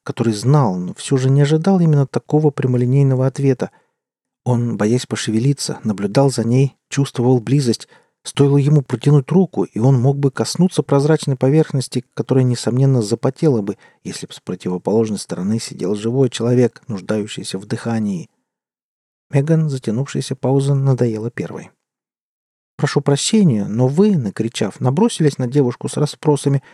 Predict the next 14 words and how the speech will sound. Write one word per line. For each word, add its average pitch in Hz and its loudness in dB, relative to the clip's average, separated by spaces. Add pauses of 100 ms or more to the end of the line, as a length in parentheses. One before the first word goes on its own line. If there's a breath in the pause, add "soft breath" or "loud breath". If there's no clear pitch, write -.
(140 soft breath)
а 104 -4
сами 220 2
поступаете - -2
не 127 0
по-джентльменски, 147 0 (240 loud breath)
не 131 0
потрудившись 135 0
даже 131 2
представиться». - -4 (920)
«Полковник 135 0
Джон 123 0
Парк», - -4 (260)
отчеканил - -8
военный. 87 -8